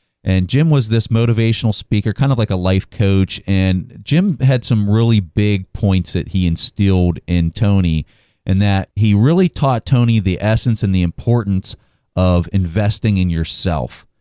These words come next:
and to study great people and study the essence of great people in order to become great yourself and to add more value to the world. So that was the contribution. That's the thing that Tony really took away from Jim.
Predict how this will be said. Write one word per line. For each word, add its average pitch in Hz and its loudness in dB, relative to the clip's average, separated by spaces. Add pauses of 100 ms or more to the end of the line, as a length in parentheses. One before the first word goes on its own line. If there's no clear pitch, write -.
(240)
and 85 0
to 90 0
study 117 0
great 104 -2
people 92 -2
and 80 -2
study 110 -2
the 95 -2 (100)
essence 104 -2
of 85 -4
great 82 -6
people 82 -2
in 85 -2
order 85 0
to 82 0
become 76 -6
great 78 -6
yourself - -4
and 85 -4
to 87 -4
add 110 -4
more 104 2
value 87 0 (100)
to 82 0
the 82 -2
world. 76 -6 (560)
So 117 2 (140)
that 147 0
was 147 0
the 135 -4
contribution. 107 -2
That's 123 0
the 151 2
thing 131 2
that 110 0
Tony 104 2
really 95 2
took - -2
away 87 0
from 82 -4
Jim. 78 -4